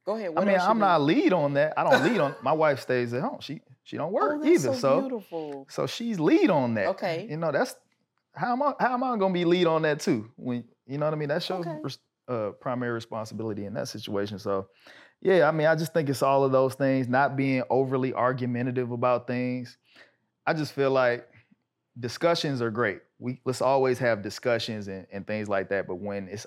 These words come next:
Speaker 2: argumentative, or if I have superior knowledge on an issue and you're arguing with,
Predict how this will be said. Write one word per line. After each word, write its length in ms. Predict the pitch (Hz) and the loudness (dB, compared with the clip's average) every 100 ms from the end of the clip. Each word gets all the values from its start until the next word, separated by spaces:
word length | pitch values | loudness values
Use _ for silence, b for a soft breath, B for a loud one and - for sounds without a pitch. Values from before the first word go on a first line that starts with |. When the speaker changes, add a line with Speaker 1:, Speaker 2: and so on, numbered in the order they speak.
| - | -6
Speaker 2:
argumentative, 920 | 110 123 120 104 113 131 131 135 131 131 b b b b b 113 | -2 0 -2 -4 -4 -4 0 0 -2 -6 b b b b b -4
or 460 | 107 107 101 95 - _ | 0 2 2 0 -6 _
if 140 | - 110 | -10 -4
I 200 | 113 131 | 0 2
have 520 | 135 127 120 107 - | 2 4 2 0 -4
superior 600 | - 117 - 143 131 117 | -12 -12 -4 0 2 0
knowledge 400 | 113 123 120 107 | 0 2 2 0
on 160 | 113 104 | -2 -4
an 100 | 95 | -2
issue 480 | 120 120 107 101 98 110 _ _ _ _ _ _ _ _ | -2 -2 -8 -10 -12 -16 _ _ _ _ _ _ _ _
and 160 | 117 104 | -6 -2
you're 240 | 131 - | 0 -2
arguing 520 | - 107 135 127 110 104 | 0 0 2 0 -2 -2
with, 200 | 110 | -4